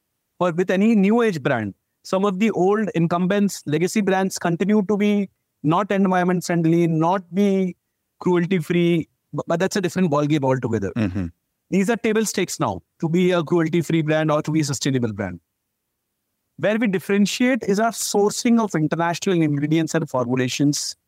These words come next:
Speaker 1: where, you know, we source volcanic lava ash from Korea, we source red wine from France,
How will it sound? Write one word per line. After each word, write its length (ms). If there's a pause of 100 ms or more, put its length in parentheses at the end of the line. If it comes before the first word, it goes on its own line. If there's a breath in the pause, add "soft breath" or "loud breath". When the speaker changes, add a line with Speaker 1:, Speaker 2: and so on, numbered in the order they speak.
(640)
Speaker 1:
where, 320
you 140
know, 260
we 420
source 460
volcanic 520
lava 320
ash 100
from 220
Korea, 440
we 220
source 420
red 240
wine 320
from 220
France, 540